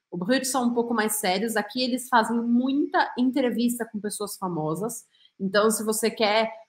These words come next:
descobrir personalidades ou descobrir, é, personalidades,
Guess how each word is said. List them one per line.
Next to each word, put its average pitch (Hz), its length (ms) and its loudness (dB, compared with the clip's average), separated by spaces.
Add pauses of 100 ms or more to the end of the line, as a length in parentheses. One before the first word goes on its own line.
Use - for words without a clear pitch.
descobrir 220 720 0
personalidades 214 1200 6 (480)
ou 240 600 8
descobrir, 208 800 0 (560)
é, 185 400 2
personalidades, 220 840 6